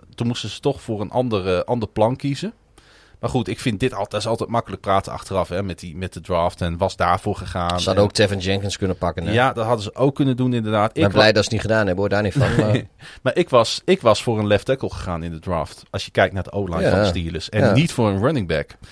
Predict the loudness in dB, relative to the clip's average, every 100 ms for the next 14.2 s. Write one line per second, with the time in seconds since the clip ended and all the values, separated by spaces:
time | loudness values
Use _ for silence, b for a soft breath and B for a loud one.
0 | B B B B 4 4 4 0 0 2
1 | 0 2 2 4 0 0 0 2 2 0
2 | 0 0 2 2 2 2 0 0 -6 -4
3 | -2 -2 -2 -4 -6 -6 -4 -2 -4 0
4 | 0 0 -6 -12 _ _ -4 -4 -6 -8
5 | -6 -4 -6 -4 -4 -4 -4 0 0 -2
6 | B B B B 2 4 4 4 2 0
7 | -2 -4 -2 -2 -2 2 2 2 0 0
8 | 0 -6 -20 -2 0 0 -4 -6 -4 -2
9 | -4 0 0 0 -4 -4 -4 -6 -6 0
10 | 0 0 -4 0 0 0 -6 -12 -12 -10
11 | -10 -14 b b b 2 4 4 2 0
12 | -2 0 -2 -2 -2 0 -4 -4 0 0
13 | 0 4 4 4 2 0 0 -4 -6 -8
14 | -8